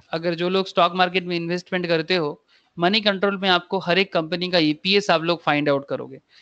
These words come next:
अगर आप मनी कंट्रोल में जाके किसी भी कंपनी का, कोई भी कंपनी, जो भी कंपनी आपको पसंद है, जो भी कंपनी में आप शेयर इन्वेस्ट करना चाहते हो, आप वहाँ देखना उसका ईपीएस वहाँ पर कैलकुलेट करके रखा होता है। वो basically per share का अर्निंग वहाँ होता है।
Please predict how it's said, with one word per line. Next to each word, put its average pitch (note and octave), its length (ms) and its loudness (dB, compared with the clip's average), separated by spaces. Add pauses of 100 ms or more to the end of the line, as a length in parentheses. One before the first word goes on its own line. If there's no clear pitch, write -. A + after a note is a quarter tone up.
(280)
अगर D#3+ 140 4
आप D#3+ 100 6
मनी E3 240 2
कंट्रोल F#3 320 2
में F3+ 140 -2
जाके D#3+ 300 2
किसी A3+ 240 -2
भी A#3+ 120 2
कंपनी F3 380 0
का, C#3 140 0
कोई C4 200 2
भी A3 120 0
कंपनी, C3 380 -6 (100)
जो D#3+ 140 -2
भी G3 100 0
कंपनी E3+ 360 0
आपको D#3+ 260 2
पसंद E3+ 400 0
है, E3 80 4
जो D#3 140 -2
भी E3 100 0
कंपनी D#3 340 0
में D#3 120 4
आप D3 160 2
शेयर D3+ 220 -2
इन्वेस्ट D3+ 340 0
करना D#3 240 -2
चाहते D3 320 0
हो, C#3+ 180 -2 (320)
आप G3 100 4
वहाँ A3 200 4
देखना G3+ 300 2
उसका G#3+ 200 0
ईपीएस G#3+ 500 2
वहाँ G3 180 2
पर F#3+ 100 0
कैलकुलेट D#3+ 440 0
करके D3 240 -2
रखा C3+ 240 -4
होता C3 280 -6
है। B2+ 100 -18 (400)
वो D#3+ 80 -4
basically G3 420 2 (140)
per G3+ 140 4
share F#3+ 280 2
का G3 100 2
अर्निंग E3 520 2
वहाँ D#3+ 160 4
होता C3+ 280 -2
है। B2+ 180 -8